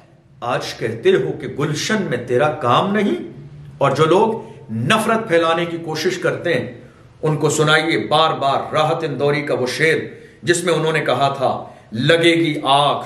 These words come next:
तो आएंगे घर कई जद में, लगेगी आग तो आएंगे घर कई जद में।" यहां पे सिर्फ हमारा मकान थोड़ी है, यहां पे सिर्फ हमारा मकान थोड़ी है।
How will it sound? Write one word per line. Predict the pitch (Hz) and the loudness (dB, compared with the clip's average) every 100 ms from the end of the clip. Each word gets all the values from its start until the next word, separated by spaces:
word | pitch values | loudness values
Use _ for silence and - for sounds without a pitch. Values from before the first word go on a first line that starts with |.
| - | -8
तो | 143 - | -6 0
आएंगे | 143 156 185 147 | 2 2 0 -4
घर | 143 170 | -6 -4
कई | 175 - 214 262 | -4 0 2 2
जद | 226 170 165 156 | 0 0 -2 -4
में, | 135 - - - _ - | -8 -10 -18 -20 _ -2
लगेगी | 156 175 214 208 202 - | 0 2 2 0 -2 0
आग | 165 185 - - - - | 2 2 0 -10 -18 -6
तो | 175 175 | -2 2
आएंगे | 208 226 214 180 | 2 0 0 -2
घर | 175 202 | 0 -2
कई | - 240 175 - | 0 4 4 4
जद | 214 196 | 0 -2
में।" | 202 175 - - - 104 | -4 -6 -8 -16 -16 -8
यहां | - 143 147 | -2 0 0
पे | 156 | -2
सिर्फ | - 302 294 - - | -2 -2 -2 -4 -4
हमारा | 131 143 196 208 | 0 2 2 2
मकान | - 185 262 - 208 | 0 0 0 0 0
थोड़ी | 254 330 | 0 0
है, | 330 - - - - _ _ _ _ - | -2 -4 -10 -20 -20 _ _ _ _ -2
यहां | 160 220 233 | 2 4 2
पे | 214 | 0
सिर्फ | - 339 - - - - | 0 2 0 -4 -8 -2
हमारा | 147 170 202 | 2 4 4
मकान | 226 180 185 220 220 - | 2 0 0 -2 0 2
थोड़ी | 214 - - | 4 4 2
है। | 160 - - | 0 -4 -12